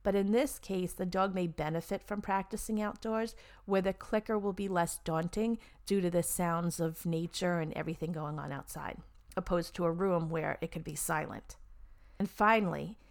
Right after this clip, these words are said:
if you truly have a dog with a phobia, and the dog is not acclimating to the sound of the clicker after fruitful attempts on your part, and fruitful attempts, it may take you about a week. It could take several days, it could take a week. But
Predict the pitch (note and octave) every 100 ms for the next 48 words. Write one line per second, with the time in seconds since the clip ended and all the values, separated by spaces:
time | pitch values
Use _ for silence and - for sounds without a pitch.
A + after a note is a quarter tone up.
0 | - G#3+ G#3+ G#3+ - - A#3+ D4 C#4 A#3+
1 | A3 F3+ F3+ F3 F3 F3 - E3 D#3 D#3+
2 | E3+ G3 G#3+ - - - - - G3 F#3
3 | F3+ F#3 F#3 F#3 F3 F3+ F#3 - D#3+ E3
4 | F3+ F3+ F3+ F#3 F#3+ - E3+ - E3 D#3+
5 | E3 D#3+ - - D#3+ F3 - F3 - E3+
6 | - - F#3+ - F#3+ F3+ F3 - E3 F3
7 | G3 G3 G#3+ G#3+ A3 A#3 A3 G#3 - C4+
8 | - C#4+ A3 A#3+ A#3 - - - C4+ D4
9 | C4+ A3 - A#3 A3+ G#3+ F#3+ F3 F3 E3
10 | D#3+ F3 D#3+ - - - - - - -
11 | F#3+ - - A3+ C4 A3+ A3 F3+ F#3 F3+
12 | - E3+ E3+ D#3 D3 - -